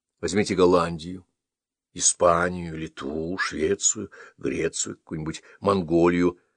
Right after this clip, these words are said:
Миром правили. Континентальные очертания русской России не съеживались,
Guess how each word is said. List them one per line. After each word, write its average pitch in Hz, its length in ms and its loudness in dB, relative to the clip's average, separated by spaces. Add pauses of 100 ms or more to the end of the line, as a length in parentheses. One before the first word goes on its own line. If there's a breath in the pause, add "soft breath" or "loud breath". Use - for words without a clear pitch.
(320)
Миром 202 580 6
правили. 104 560 -8 (1500)
Континентальные 139 1080 6
очертания 156 800 0
русской 131 500 -6
России 90 460 -2
не 131 260 -2
съеживались, 85 1120 -2